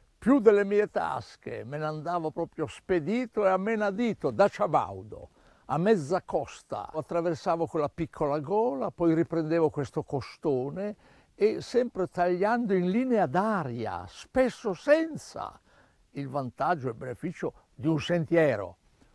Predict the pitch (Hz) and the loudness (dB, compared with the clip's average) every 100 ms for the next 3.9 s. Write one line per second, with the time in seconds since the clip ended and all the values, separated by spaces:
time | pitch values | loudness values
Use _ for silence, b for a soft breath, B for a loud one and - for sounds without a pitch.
0 | _ - 185 185 170 165 214 151 151 113 | _ -8 -6 0 2 2 0 -2 -4 -6
1 | 101 107 - _ _ _ _ _ _ - | -8 -10 -14 _ _ _ _ _ _ -14
2 | - 139 - 135 - 139 123 151 113 95 | -10 -8 -8 -8 -8 -8 -8 -10 -10 -10
3 | 98 98 101 98 120 113 - 110 | -12 -12 -12 -6 -8 -8 -10 -12